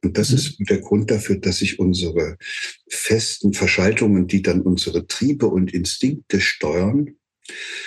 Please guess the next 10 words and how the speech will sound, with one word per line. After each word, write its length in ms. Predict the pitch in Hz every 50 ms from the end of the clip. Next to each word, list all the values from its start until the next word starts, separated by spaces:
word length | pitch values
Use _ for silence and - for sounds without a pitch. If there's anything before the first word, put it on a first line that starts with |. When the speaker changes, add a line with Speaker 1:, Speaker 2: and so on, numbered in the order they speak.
| - - -
Speaker 1:
schon 380 | - - - - 107 104 107 98
seit 420 | - - 87 90 101 101 - -
der 400 | 95 87 85 82 82 82 - - _ -
Urzeit 540 | 117 117 104 - - - 90 87 87 -
von 200 | - - 87 85
den 220 | 80 82 76 80 -
Primaten 680 | - - 92 82 85 90 104 131 127 - 98 85 87 -
allmählich 640 | - 95 98 101 101 110 104 95 107 104 - - -
aufgelöst 680 | 107 104 - - 104 82 73 69 - - - - -
haben. 180 | - - _